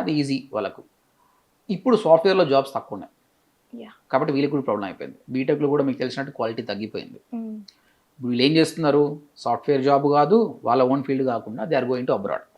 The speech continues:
Speaker 2: యా.
Speaker 1: Majority of them going to abroad. But ఇప్పుడు అబ్రాడ్లో కూడా పరిస్థితి బాలేదు. ట్వంటీ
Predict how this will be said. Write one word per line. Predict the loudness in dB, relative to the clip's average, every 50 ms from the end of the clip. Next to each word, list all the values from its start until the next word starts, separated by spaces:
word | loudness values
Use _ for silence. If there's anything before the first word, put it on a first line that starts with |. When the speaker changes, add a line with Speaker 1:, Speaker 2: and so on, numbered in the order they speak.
| _ _ _ _ _ -14 -14 -14
Speaker 2:
యా. | -14 -14 -18 -20 _ _ _ _ _ _ -6 -4
Speaker 1:
Majority | 0 6 8 8 8 8 8 8 6
of | 6 6
them | 2 -2 0 -2
going | -2 -2 -2 -4
to | -6
abroad. | -6 -8 -12 -12 -14 _ _ _ _ _ _ _ _ _ _
But | -14 -14 -10
ఇప్పుడు | -10 -8 -2
అబ్రాడ్లో | 2 2 4 4 4
కూడా | 2 2 0
పరిస్థితి | -2 -2 -6 -8 -6 -2 -2
బాలేదు. | 0 0 -2 -4 -6 -12 _ _ _ _ _ -8
ట్వంటీ | -4 -4 0 0 0